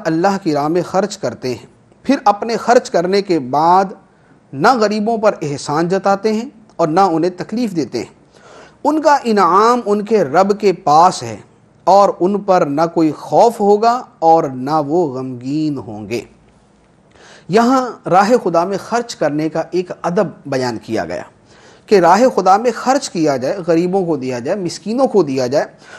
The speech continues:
تو اس دینے کے بعد نہ تو ان پر احسان جتلایا جائے اور نہ انہیں تکلیف دی جائے۔ جو احسان جتلانے والا اور تکلیف دینے والا ہے، اس کے بارے میں اگلی آیت میں فرما دیا کہ اس کا ثواب باطل ہو جاتا ہے،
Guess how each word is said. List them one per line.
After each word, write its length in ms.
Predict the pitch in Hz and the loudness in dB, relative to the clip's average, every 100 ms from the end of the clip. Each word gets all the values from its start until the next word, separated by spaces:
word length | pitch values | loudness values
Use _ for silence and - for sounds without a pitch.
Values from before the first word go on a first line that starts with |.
| - | -2
تو 180 | - 226 | 0 0
اس 240 | 294 294 - | 2 0 0
دینے 540 | 190 147 185 196 247 | -6 0 0 2 -2
کے 200 | 254 240 | 0 0
بعد 500 | 165 139 165 214 247 233 | 2 2 4 4 2 2
نہ 320 | 202 156 160 196 | -2 0 0 -2
تو 160 | 262 254 190 | -2 -4 0
ان 200 | 185 190 | 0 0
پر 180 | 233 226 - | -4 -4 -6
احسان 540 | 165 151 - 147 156 | -6 -6 -6 -4 -4
جتلایا 460 | 165 180 196 214 220 | -4 0 2 2 4
جائے 260 | 233 254 262 | 2 0 0
اور 120 | 220 | -2
نہ 120 | 185 | 2
انہیں 260 | 175 170 214 | 2 2 -2
تکلیف 420 | 208 147 156 143 - | -6 -4 -2 -2 -4
دی 120 | 117 | -10
جائے۔ 180 | 92 73 - _ _ _ - _ | -12 -14 -20 _ _ _ -20 _
جو 160 | 151 254 247 | -4 -2 0
احسان 400 | 170 147 165 185 | -4 -4 -4 -2
جتلانے 440 | 214 220 226 240 | -2 -2 -2 0
والا 220 | 247 240 | 0 4
اور 100 | 247 | 2
تکلیف 460 | 233 190 - 226 208 | 0 -4 -4 -6 -4
دینے 220 | 214 226 | -6 -2
والا 300 | 214 208 214 | 0 0 0
ہے، 80 | 220 | -2
اس 240 | 226 202 | -2 -6
کے 100 | - | -4
بارے 220 | 208 180 190 | -2 0 0
میں 80 | 208 | -4
اگلی 300 | 170 175 214 | -4 -2 0
آیت 120 | 196 | 0
میں 140 | 196 208 | 0 -2
فرما 300 | 175 156 160 | -2 0 0
دیا 160 | 175 220 | 2 -2
کہ 80 | 220 | -2
اس 100 | - | -4
کا 120 | 208 | -4
ثواب 300 | - 151 190 | -2 0 0
باطل 400 | 160 160 - 262 | 2 2 2 0
ہو 120 | 190 | 0
جاتا 300 | 147 120 | -2 -6
ہے، 40 | 101 | -10